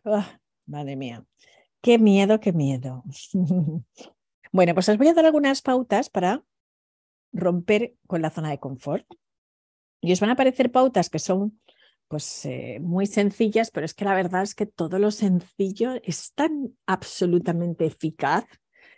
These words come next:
que para qué volverse loco con tanta cosa, ¿no? Pues mira, aprender un nuevo idioma es una manera fantástica para salir de nuestra zona de confort. Conocer un nuevo lugar, irte a un país donde no has estado nunca, viajar solo,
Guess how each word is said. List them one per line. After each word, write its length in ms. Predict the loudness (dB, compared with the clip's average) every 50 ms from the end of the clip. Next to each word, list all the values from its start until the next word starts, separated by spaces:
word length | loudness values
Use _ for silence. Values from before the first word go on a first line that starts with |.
| _ _ -6
que 120 | -4 0
para 180 | 0 0 0 0
qué 100 | -2 -2
volverse 420 | 0 0 0 0 -2 0 0 2
loco 280 | 2 2 2 0 -2 0
con 160 | 0 0 0
tanta 280 | 0 -2 -2 -4 -6
cosa, 440 | -4 -2 -2 -2 -2 -2 -2 0 0
¿no? 280 | 0 0 0 -2 -4 -8 _ _ _ _ _ _ _ _ _ _
Pues 160 | -2 0 0
mira, 320 | 2 0 -2 -2 -4 -8 -10 _ _ _ _ _ _
aprender 480 | 2 2 2 4 2 0 2 2 2 0
un 100 | 0 -2
nuevo 160 | -2 -2 -2
idioma 400 | -2 -4 -4 -6 -6 -6 -10 -12 -14 _ _ _
es 180 | -6 -6 -6 -4
una 140 | -4 -4 -2
manera 320 | -2 -2 0 0 -2 -4
fantástica 840 | -4 -6 -6 -6 -4 -4 -4 -2 0 0 0 0 -2 -6 -4 -4 -4
para 180 | -2 0 0 -2
salir 460 | 0 -2 -2 0 0 0 0 -2 -4 -8 _ _ _ _
de 80 | -6 -4
nuestra 320 | -2 -2 -4 -2 -2 -4
zona 240 | -2 -2 -2 -2 0
de 80 | -2 -2
confort. 420 | -4 -8 -12 -10 -12 -12 -14 -14 _ _ _ _ _ _ _ _ _ _ _ _ _ _
Conocer 420 | 2 4 4 4 4 4 4 4
un 100 | 4 4
nuevo 200 | 4 4 4 4
lugar, 360 | 2 2 0 0 -4 -6 -8 _ _ _
irte 200 | -8 -4 0 0
a 20 | 0
un 80 | 2
país 240 | 2 0 0 0 0
donde 180 | 0 0 0 0
no 60 | -2
has 120 | -4 -6
estado 300 | -8 -6 -4 -2 0 0
nunca, 320 | 0 -2 -6 -6 -8 -8 -4
viajar 460 | -2 0 2 2 2 2 -2 -4 -2
solo, 600 | -4 -8 -10 -4 -4 -2 0 0 -2 -2 -4 -10